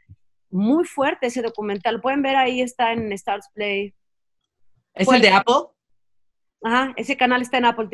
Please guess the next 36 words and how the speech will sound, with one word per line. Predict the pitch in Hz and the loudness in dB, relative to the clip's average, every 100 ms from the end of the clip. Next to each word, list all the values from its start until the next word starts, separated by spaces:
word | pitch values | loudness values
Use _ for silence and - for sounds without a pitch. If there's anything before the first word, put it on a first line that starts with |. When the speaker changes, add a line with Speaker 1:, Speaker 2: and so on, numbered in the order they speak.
| - | -8
Speaker 1:
eh, | 202 180 | -8 -8
en | 196 214 | -8 -8
Apple. | 202 170 165 | -8 -8 -6
Speaker 2:
Me | |
la, | 156 151 | -2 -2
me | 151 | 0
la | 151 | 0
voy | 156 180 | 0 -4
a | |
chingar. | 196 151 180 190 _ | -6 -4 -6 -6 _
Se | - | -8
me | 160 | -6
hace, | 180 | -8
se | - | -8
me | 170 | -4
hace | 190 | -4
muy | 214 | -2
interesante | 208 151 214 226 | -2 -2 -2 -4
porque | 185 165 | -2 -2
además | 156 180 | 0 0
es, | 208 - | -2 -2
es | 180 | -2
como | 208 190 | 0 -2
otra | 208 180 | 0 0
versión, | 160 135 220 262 220 - | 0 -2 0 0 -4 -8
porque | 131 147 | -4 0
ya | 165 | 2
lo, | 175 180 | 2 2
el | 160 | 2
otro | 190 202 | 2 0
documental | 175 147 143 135 156 | -2 -2 -4 -2 -2
ya | 160 | 0
lo | |
había | 151 135 | 0 -2
visto. | 160 - | -4 -6
Entonces, | 131 135 135 | -6 -6 -6